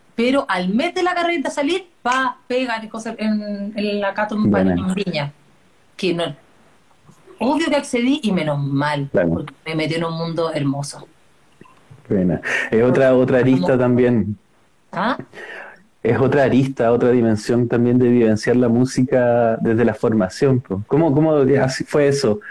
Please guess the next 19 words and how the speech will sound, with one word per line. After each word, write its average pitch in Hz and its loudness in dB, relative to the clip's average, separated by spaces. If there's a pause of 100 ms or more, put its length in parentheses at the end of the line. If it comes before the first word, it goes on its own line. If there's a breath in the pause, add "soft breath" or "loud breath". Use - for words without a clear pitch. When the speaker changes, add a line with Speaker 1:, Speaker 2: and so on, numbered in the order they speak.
(380 loud breath)
Speaker 1:
Eso, 285 -2
Speaker 2:
Encontrarte 117 0
Speaker 1:
sí, 135 2
Speaker 2:
como 127 2
formadora 127 2
de, 107 2 (680)
de 120 0
cantantes. 107 -2 (160)
Speaker 1:
primero 277 0
dije, 277 -4 (260)
o 180 -6
sea, 214 -2
claramente 208 -2
no 175 -4
tenía 196 -2
la 190 -4
seguridad 151 -2
de 196 -6
que, 160 -6